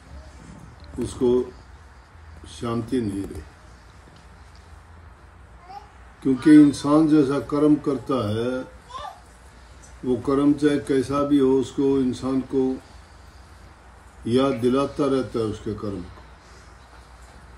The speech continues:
पाप कर्म करते हो तो मन में अगर आत्म ग्लानि होती है तो, तो उस पाप से बच जाते हो।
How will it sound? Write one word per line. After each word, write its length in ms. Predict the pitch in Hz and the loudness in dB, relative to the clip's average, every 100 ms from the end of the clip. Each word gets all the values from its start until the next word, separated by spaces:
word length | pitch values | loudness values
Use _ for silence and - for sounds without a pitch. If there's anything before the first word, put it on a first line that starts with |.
| - - - 127 | -20 -20 -8 -2
पाप 280 | 135 143 165 | 0 0 0
कर्म 220 | 151 151 | 4 4
करते 380 | 151 143 - 156 | 4 0 2 4
हो 300 | 139 143 143 | 4 2 -2
तो 200 | 143 135 | -2 0
मन 200 | 123 131 | 2 4
में 460 | 135 135 135 135 - - - - - - 127 | 4 4 2 -2 -8 -18 -20 -20 -20 -8 0
अगर 420 | 143 175 190 - | 4 6 4 0
आत्म 440 | 139 147 170 156 139 | -2 -2 2 4 4
ग्लानि 440 | 135 135 147 156 | 2 2 6 6
होती 400 | 139 120 - 147 | 6 2 2 4
है 120 | 147 | 4
तो, 260 | 147 147 143 | 2 -2 0
तो 140 | 151 | 0
उस 100 | 131 | -2
पाप 300 | - 143 139 | -2 -4 -4
से 160 | - 147 | -4 -4
बच 320 | 151 151 151 | -4 -6 -4
जाते 340 | 127 107 - | -4 -4 -10
हो। 100 | 87 | -12